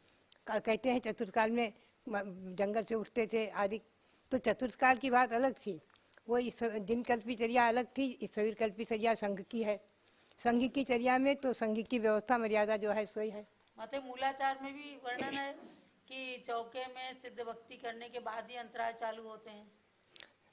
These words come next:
Speaker 1: हाँ, सिद्ध भक्ति के बाद ही अंतराय लेते
Speaker 2: स्थिति
Speaker 1: हैं।
Speaker 2: भोजन, अ,
Speaker 1: हाँ।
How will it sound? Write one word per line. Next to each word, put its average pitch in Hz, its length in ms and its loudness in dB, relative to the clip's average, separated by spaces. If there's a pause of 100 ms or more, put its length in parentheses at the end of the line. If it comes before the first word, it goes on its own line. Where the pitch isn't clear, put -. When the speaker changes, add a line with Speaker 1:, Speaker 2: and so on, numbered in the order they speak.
(120)
Speaker 1:
हाँ, 190 260 2
सिद्ध 196 240 0
भक्ति 190 260 2
के 196 80 2
बाद 196 280 6
ही 220 80 2
अंतराय 180 300 0
लेते 160 100 -8
Speaker 2:
स्थिति 170 160 -8
Speaker 1:
हैं। 170 120 -8
Speaker 2:
भोजन, 220 280 -8
अ, 226 100 -14 (400)
Speaker 1:
हाँ। 190 600 0